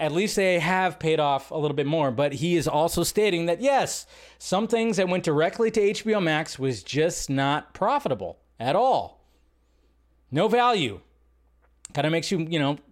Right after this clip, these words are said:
shine some light on that whole Batgirl fiasco. So we'll see what happens. And then we got, uh, we got a Detective Comics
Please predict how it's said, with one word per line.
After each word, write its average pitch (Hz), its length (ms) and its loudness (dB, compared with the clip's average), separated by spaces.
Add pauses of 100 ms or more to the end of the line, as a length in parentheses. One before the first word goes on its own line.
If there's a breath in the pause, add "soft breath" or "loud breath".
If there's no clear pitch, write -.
(680)
shine 240 420 0
some 208 240 0
light 208 460 0 (480 soft breath)
on 156 140 0
that 156 120 0
whole 147 260 -2
Batgirl 135 680 -2
fiasco. 110 680 -4 (2500 soft breath)
So - 100 -10
we'll 117 80 -2
see 151 140 -2
what 151 100 0
happens. 151 460 -2 (960 soft breath)
And 123 100 -6
then 139 80 -2
we 143 80 0
got, 151 320 0
uh, 143 540 2
we 135 60 -2
got 131 120 0
a 131 60 0
Detective 143 500 -6
Comics 147 640 -2